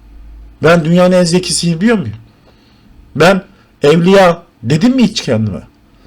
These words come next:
Ben günahkar bir kulun-, ku-, kuluyum diyorum Allah'a. <clears throat> O yüzden herkes akıllı olsun. Bana karşı kimse şansını zorlamasın. E, zamanı geldiği zaman, parayı bulduğun zaman biri yazdı. Hemen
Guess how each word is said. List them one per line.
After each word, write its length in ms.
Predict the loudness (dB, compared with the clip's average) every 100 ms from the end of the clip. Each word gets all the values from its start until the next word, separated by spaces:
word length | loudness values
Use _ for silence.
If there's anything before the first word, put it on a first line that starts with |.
| _ _ _ -14 -2
Ben 200 | 0 0
günahkar 520 | 0 0 0 0 2
bir 100 | 0
kulun-, 400 | -2 0 0 -2 -14
ku-, 280 | -6 -6 -6 -6
kuluyum 380 | -2 0 -2 -4
diyorum 240 | -6 -6
Allah'a. 240 | -8 -12 -18 -20 -20 -20 -20 -20 -20 _ _ _ _ _ _ _ _ _ _ _ _ _ _ _ _ _ _ _ -8
<clears throat> 60 | -4 -2 -4 -8 -20 _ _ _ _ _ _ _ -20 -6
O 100 | -2
yüzden 340 | 0 0 -2 -2 -10 _ _ _ _ _ _ -6
herkes 420 | -2 -2 -2 -4
akıllı 360 | -4 -4 -2 -2
olsun. 300 | -2 -6 -8 _ _ -6
Bana 200 | 0 0
karşı 300 | 0 -2 -2
kimse 360 | -4 -4 -2 -4
şansını 420 | -2 -4 -4 -6
zorlamasın. 600 | -2 0 0 -4 -6 -10 -14 _ _ _ -10
E, 60 |
zamanı 340 | -2 0 2 2
geldiği 160 | 0
zaman, 180 | 0 -4
parayı 300 | -2 0 2
bulduğun 220 | 0 0
zaman 280 | 0 -2 -4
biri 180 | -4 0
yazdı. 340 | 0 0 0
Hemen 280 | 2 2 0